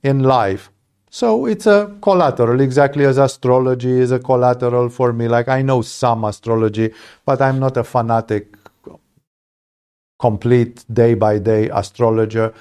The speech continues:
and other things. So in the same way, what I am saying here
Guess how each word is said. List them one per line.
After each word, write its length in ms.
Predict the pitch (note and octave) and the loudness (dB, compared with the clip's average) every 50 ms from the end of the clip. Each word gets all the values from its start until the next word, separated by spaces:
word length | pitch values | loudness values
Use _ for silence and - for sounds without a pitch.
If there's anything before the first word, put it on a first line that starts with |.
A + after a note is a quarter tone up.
| - - - _ _ | -20 -20 -20 _ _
and 160 | - D3+ E3 F#3 | -2 0 2 2
other 280 | D#3+ D#3+ C#3 C3 A2 | 2 2 2 2 0
things. 360 | F#2+ - A#2 G#2 G2 G2 F#2 | 0 0 -2 -4 -4 -6 -10
So 360 | - - F3 E3+ D#3+ E3+ A3 A#3 | -6 -2 0 2 2 0 -2 -2
in 180 | F3+ E3+ F3 | -2 -2 0
the 80 | E3+ E3 | 0 0
same 340 | - G#3 G#3 G3+ F#3 F3+ F#3 | 2 2 2 2 2 2 4
way, 460 | G3+ G#3 F3+ D#3+ E3 F3 F#3 F3+ - - - _ _ _ _ _ | 4 4 4 2 2 0 -2 -4 -10 -16 -20 _ _ _ _ _
what 220 | - C#3+ C#3+ C#3+ C#3 | -2 0 0 0 0
I 260 | - D#3 D#3+ E3 E3 | 0 2 2 4 4
am 480 | E3 E3 D#3 D#3 D#3 D3+ D3 C#3 C3+ B2 | 4 2 2 0 0 -2 -4 -6 -6 -8
saying 520 | - - F3 F3 E3 D#3+ C#3+ C3+ C3+ C3+ | -4 0 2 2 2 2 0 0 -2 -4
here 460 | C3 - F3+ F3+ D#3+ D#3 D#3+ E3+ F3+ | -4 -2 0 2 2 2 2 0 -2